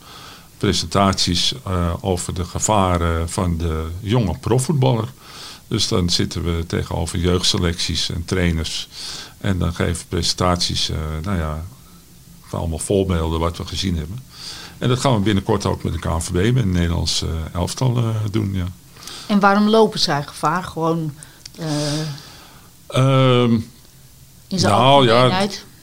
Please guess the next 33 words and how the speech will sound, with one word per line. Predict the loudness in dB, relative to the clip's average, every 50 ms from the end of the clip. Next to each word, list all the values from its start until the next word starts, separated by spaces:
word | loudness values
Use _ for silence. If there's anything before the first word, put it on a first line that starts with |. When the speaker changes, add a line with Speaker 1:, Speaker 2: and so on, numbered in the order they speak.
| -20 -20 -20 -20 -10
Speaker 1:
het, | -6 -6 -6 -6 -6 -10 -8
Speaker 2:
Ze | -2 0 2
hebben | 4 4 4 4
Speaker 1:
eh, | 2
Speaker 2:
het, | 2 -2 -4 -2
ze | 2 2 2 4 2 2 2
hebben | 2 2 2 2 2 0
veel | 2 2 2 2
geld | 2 2 2 2 2 2 0
of | -2 0
hebben | 0 2 2 0 0
potentie | 0 0 0 2 2 2 2 2 2 2 0
om | 0 0
veel | -2 -4 -4
geld | -2 -2 -2 -2 -2
te | -4 -6
verdienen. | -6 -6 -4 -4 -2 0 2
Speaker 1:
Ja, | 2
Speaker 2:
Dat | 2 2
Speaker 1:
het | 2 2
Speaker 2:
is | 2
Speaker 1:
zijn | 4 4
jong-, | 6 4 4
Speaker 2:
duidelijk. | 4 2 0 0 0
Speaker 1:
het | 2
zijn | 2 4 4 4
jonge | 4 6 6 6 6
jongens | 6 6 4 4 4 4 4 4
die, | 4 2 4 4 4 4 4 4
eh, | 4 4
die, | 2 2 4 4 4
eh, | 4 4 4 2 2 2 2
eh, | 0